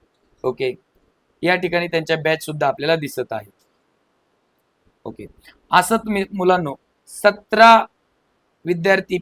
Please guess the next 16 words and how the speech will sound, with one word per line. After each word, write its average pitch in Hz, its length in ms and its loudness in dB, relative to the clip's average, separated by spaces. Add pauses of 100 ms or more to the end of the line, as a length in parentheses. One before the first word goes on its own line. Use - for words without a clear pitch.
पीसीबीचे 202 680 -4
आहेत 160 220 4 (160)
की 202 60 -6
ज्यांना 180 320 -4
शंभर 165 320 -4
पर्सेंटाइल 147 600 -8
पडलेले 113 340 -10
आहे. - 140 -20 (680)
आणि 190 160 0
आता 190 240 2 (120)
अठरावा 196 1120 2
विद्यार्थी 175 540 -2 (500)
बघा, 190 180 2
हे 170 160 2 (360)
अंकिता 185 420 0
सागर 165 420 2